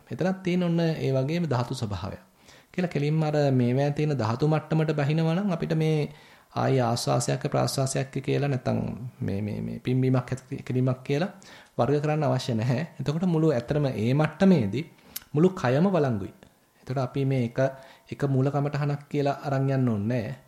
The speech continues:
අපි ඒ කියන්නේ මම මේ ඇත්තට මුලින් උත්තර දුන්නේ අපි සාමාන්‍යයෙන්, අ, පටන් ගන්න යෝගාවචරයෙකුට මේ දෙකෙන් එකක් අරගෙන යන එක ලේසි. නමුත් පස්සේ හොඳට අපි තුමු ආනාපාන සතියෙන් හිත වර්ධනය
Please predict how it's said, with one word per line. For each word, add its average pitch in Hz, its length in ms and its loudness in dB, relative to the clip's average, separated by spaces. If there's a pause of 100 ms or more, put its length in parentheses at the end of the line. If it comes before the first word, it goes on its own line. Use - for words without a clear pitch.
අපි 107 240 -8
ඒ 110 160 -6
කියන්නේ 95 240 -10 (260)
මම 120 160 -2
මේ 139 160 2
ඇත්තට 131 240 -2
මුලින් 127 320 2
උත්තර 151 260 -2
දුන්නේ 175 320 2
අපි 139 220 0 (100)
සාමාන්‍යයෙන්, 123 640 0 (580)
අ, 117 80 -6 (260)
පටන් 135 340 2
ගන්න 127 180 4
යෝගාවචරයෙකුට 107 800 -4
මේ 151 200 0
දෙකෙන් 127 220 0
එකක් 120 260 -6
අරගෙන 127 240 0
යන 135 100 0
එක 147 120 -2
ලේසි. 110 340 -4 (360)
නමුත් 117 260 -6
පස්සේ 156 420 -4
හොඳට 147 400 0 (520)
අපි - 180 -4
තුමු 127 180 2
ආනාපාන 123 540 0
සතියෙන් 127 400 0 (540)
හිත - 200 -6 (280)
වර්ධනය 123 440 0